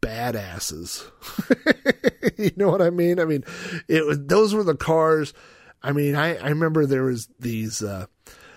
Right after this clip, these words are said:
these two kids in high school, and, uh, they, when they turned sixteen, they both got matching Honda Preludes.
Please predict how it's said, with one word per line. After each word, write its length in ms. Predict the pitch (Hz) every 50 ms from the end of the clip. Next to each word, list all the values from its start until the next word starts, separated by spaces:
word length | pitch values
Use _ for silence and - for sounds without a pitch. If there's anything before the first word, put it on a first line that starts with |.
| - -
these 200 | 117 117 - -
two 180 | - 208 202
kids 400 | 160 - 185 160 160 156 151 139
in 80 | 139 104
high 260 | - - 131 139 135
school, 520 | 127 - - 143 143 139 139 135 131 127 - - - - - - - _ -
and, 400 | 120 120 117 113 113 113 110 104
uh, 380 | 107 107 104 101 98 95 92 - - _ _ _ _ _ _ _ _ _ _
they, 380 | 135 - - 151 147 147 143 131
when 160 | 123 135 139
they 140 | 139 135 127
turned 240 | - - 185 180 -
sixteen, 340 | 180 156 - - 165 165 147
they 120 | 139 135
both 480 | - - - 165 165 175 170 160 - -
got 360 | 180 160 147 143 139 135 - - - - - - - _ -
matching 800 | 131 123 131 139 143 160 175 165 - - 185 170 170 165 165
Honda 420 | 151 - - 156 156 151 151 151 139
Preludes. 880 | 139 - - 143 120 117 117 113 104 101 92 82 78 85 95 107 -